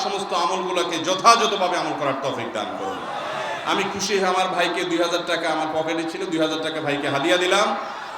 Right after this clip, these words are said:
আর আমার লেখা বই ভাইকে উপহার দিয়েছি। তিনি একজন অন্ধ মানুষ,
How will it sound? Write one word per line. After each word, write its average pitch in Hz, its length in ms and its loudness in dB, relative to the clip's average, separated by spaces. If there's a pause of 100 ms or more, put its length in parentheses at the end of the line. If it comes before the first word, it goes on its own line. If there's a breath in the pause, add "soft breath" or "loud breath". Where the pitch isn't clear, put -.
আর 143 180 2 (100)
আমার 190 300 4
লেখা 190 260 4
বই 185 260 2
ভাইকে 170 300 2
উপহার 180 380 2
দিয়েছি। 180 280 0
তিনি 196 200 -4
একজন 196 280 0
অন্ধ 190 240 -2
মানুষ, 202 380 0